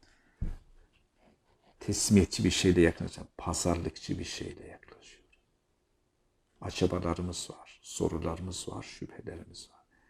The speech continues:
Kafa bulanık, kalp de bulanık. Zihindeki bu şüpheleri ve soruları atmadan, Allah'a yakini bir teslimiyetle teslim olmadan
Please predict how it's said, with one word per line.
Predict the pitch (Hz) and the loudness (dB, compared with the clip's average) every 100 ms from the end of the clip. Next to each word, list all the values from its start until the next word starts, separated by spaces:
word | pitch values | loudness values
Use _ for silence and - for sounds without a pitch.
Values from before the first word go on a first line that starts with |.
| _ _ | _ _
Kafa | 170 - 185 127 | -6 -4 -4 -2
bulanık, | 90 90 - - | -2 -2 -2 -6
kalp | - 151 160 - | 4 8 8 10
de | 85 - | 6 6
bulanık. | - 82 82 - - - - _ _ - - 135 131 - | -4 -8 -6 -10 -16 -20 -20 _ _ -20 -14 -8 -8 4
Zihindeki | 104 131 117 147 143 143 135 | 12 12 12 12 12 12 12
bu | 156 104 - - _ _ _ | 12 12 12 0 _ _ _
şüpheleri | - - 117 123 127 151 175 | 4 12 12 12 12 12 12
ve | |
soruları | 165 - 127 127 120 117 | 12 12 12 12 12 12
atmadan, | - 160 - 139 117 98 90 71 - _ _ _ _ | 12 12 12 12 12 12 12 8 -4 _ _ _ _
Allah'a | - 92 90 90 | 2 6 10 12
yakini | 87 90 87 - 85 127 165 | 12 10 8 2 10 12 12
bir | 156 | 12
teslimiyetle | - 92 - 92 87 - - | 12 2 6 6 6 6 6
teslim | 85 85 - 80 | 4 0 -2 0
olmadan | 80 87 85 92 107 | 0 -2 -4 -2 -4